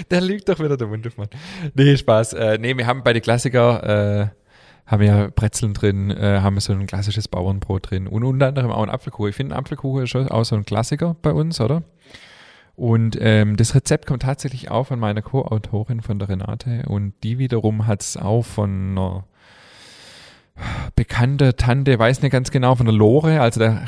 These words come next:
Apfelkuchen ist urspr-, ursprünglich mal Lores Apfelkuchen und die Lore ist, glaub, auch stolz wie Bolle, dass der bei uns im Backbuch gelandet ist. Und, ähm, es ist so ein Rezept, wie viele in unserem Buch, eigentlich was total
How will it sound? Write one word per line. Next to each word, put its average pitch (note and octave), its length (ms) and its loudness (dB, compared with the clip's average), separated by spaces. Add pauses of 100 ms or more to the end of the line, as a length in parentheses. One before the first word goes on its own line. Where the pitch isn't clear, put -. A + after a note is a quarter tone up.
Apfelkuchen B2 500 -2
ist A#2 120 -4
urspr-, A#2 480 -2
ursprünglich A2+ 480 0
mal G2 160 0
Lores A#2+ 400 2
Apfelkuchen B2 640 -2
und G#2 140 -4
die G#2 60 0
Lore G#2 340 2
ist, G#2 140 -6
glaub, F#2+ 180 -4
auch - 80 0
stolz G#2 300 -4
wie G#2 80 -2
Bolle, A2 280 -4
dass G#2 200 -4
der G#2 200 -2
bei - 120 -2
uns G#2+ 140 -4
im G2 80 -4
Backbuch A2 380 -2
gelandet A#2 320 -2
ist. C3 260 -2 (720)
Und, A2+ 440 4
ähm, A2 280 4
es B2 180 2
ist F3 120 4
so F#3+ 80 4
ein E3+ 40 2
Rezept, D3 480 0
wie B2+ 140 2
viele C#3+ 280 4
in C#3 60 2
unserem A#2 240 0
Buch, A#2+ 300 0
eigentlich A2 340 0
was G#2 240 -2
total G#2+ 440 0